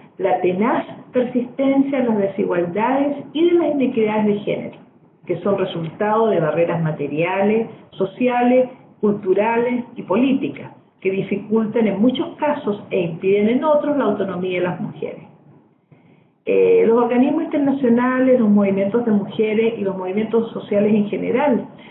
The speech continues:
han señalado con insistencia en las últimas décadas que la autonomía de las mujeres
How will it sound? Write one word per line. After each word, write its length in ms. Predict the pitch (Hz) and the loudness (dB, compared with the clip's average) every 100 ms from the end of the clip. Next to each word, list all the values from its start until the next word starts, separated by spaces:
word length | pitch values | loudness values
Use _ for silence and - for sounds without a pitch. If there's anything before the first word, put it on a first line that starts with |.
| - - | -20 -8
han 180 | 247 254 | -2 0
señalado 560 | 285 277 254 254 254 262 | 2 2 4 2 0 2
con 140 | 247 | 2
insistencia 680 | 226 214 202 - 233 285 320 | 2 2 -2 0 0 0 0
en 60 | |
las 100 | 311 | 0
últimas 760 | 294 277 285 277 277 277 262 254 | 0 0 -2 -4 -2 2 2 0
décadas 600 | 277 277 285 285 285 - | -2 0 0 0 0 0
que 100 | 240 | 2
la 140 | 190 | 2
autonomía 580 | 190 190 190 180 202 277 | 2 0 -2 0 0 2
de 60 | 311 | 0
las 100 | 285 | 0
mujeres 580 | 277 - 285 285 285 | -4 -2 -2 2 2